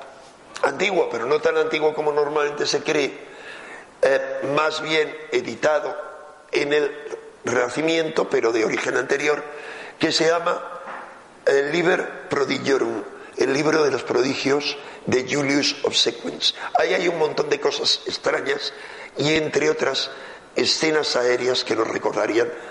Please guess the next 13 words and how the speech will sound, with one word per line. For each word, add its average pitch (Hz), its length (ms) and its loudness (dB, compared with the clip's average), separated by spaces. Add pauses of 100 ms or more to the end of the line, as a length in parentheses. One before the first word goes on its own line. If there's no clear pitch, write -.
(140)
a - 60 0
los - 180 -2
actuales - 640 0
ovnis. - 680 -4 (1900)
Entonces, 143 360 2
llegados 160 360 2
hasta 143 220 0
aquí, 170 260 0 (1160)
lo 120 200 4
que 113 160 2
puedo - 560 0
concluir 180 960 0 (160)
es, - 420 0